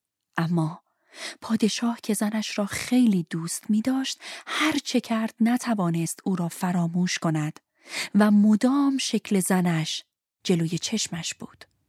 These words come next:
ولی همین که یادش می‌آمد که زنش هر دفعه برایش میمون و پلنگ و مارمولک می‌زایید، اوقاتش تلخ می‌شد و با خودش می‌گفت: "نه خیر،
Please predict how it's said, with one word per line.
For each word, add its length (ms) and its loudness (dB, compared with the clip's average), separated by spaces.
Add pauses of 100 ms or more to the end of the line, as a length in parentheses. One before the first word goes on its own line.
(880)
ولی 340 2 (320)
همین 320 8
که 120 2
یادش 580 2
می‌آمد 580 2 (340)
که 120 2
زنش 400 2
هر 220 0
دفعه 600 0 (380)
برایش 580 4
میمون 800 8
و 380 2
پلنگ 580 4
و 100 6
مارمولک 920 6
می‌زایید، 720 2 (640)
اوقاتش 760 -2
تلخ 460 -6
می‌شد 340 0
و 40 -2
با 140 -2
خودش 440 -6
می‌گفت: 680 -2 (960)
"نه 160 0
خیر، 520 -14